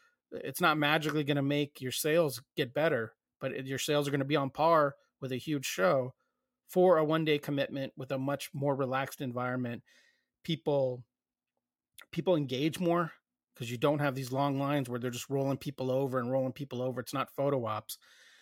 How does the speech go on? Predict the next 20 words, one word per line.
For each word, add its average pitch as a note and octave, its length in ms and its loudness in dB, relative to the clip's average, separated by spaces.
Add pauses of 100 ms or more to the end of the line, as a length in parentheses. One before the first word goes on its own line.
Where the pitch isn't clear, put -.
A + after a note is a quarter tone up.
(160)
People D3+ 220 0
are B2+ 80 0
chatting D3+ 440 4
with C#3 120 -4
fans. C3 640 -2 (420)
Fans C#3+ 300 4
are C3+ 80 0
really C#3 260 4
getting C3+ 220 0
time C#3+ 200 0
to B2+ 60 -4
spend C3+ 480 0
with C3 120 -6
their, B2+ 240 0
with D3 160 -8 (140)
s-, - 140 -8
these C#3+ 240 -4
creators. B2+ 880 -2 (100)
Uh, A#2+ 520 -2 (360)
I, C3 240 -4